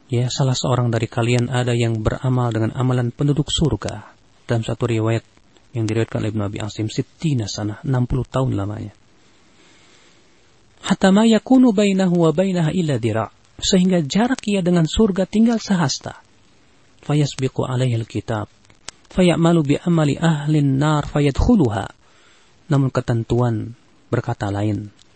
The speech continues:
Ia pun di akhir hayatnya beramal dengan amalan penduduk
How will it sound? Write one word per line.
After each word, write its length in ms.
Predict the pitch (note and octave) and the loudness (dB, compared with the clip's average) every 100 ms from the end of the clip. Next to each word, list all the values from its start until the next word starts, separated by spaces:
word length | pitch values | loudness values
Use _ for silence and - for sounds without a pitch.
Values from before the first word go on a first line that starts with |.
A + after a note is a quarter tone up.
| _ _ | _ _
Ia 160 | D3 C3+ | 0 0
pun 260 | - B2 A2+ | 0 -2 -2
di 140 | - | -6
akhir 260 | - B2+ G#2 | -4 -6 -4
hayatnya 400 | A2 A#2 - A2+ | -4 -4 -4 -4
beramal 460 | A2 C3 B2 A2+ | -4 -4 -2 -2
dengan 180 | G#2 G2 B2 | -4 -6 -4
amalan 340 | A2+ A2+ G#2+ | -4 -4 -4
penduduk 320 | A#2 G#2+ A2 | -6 -6 -6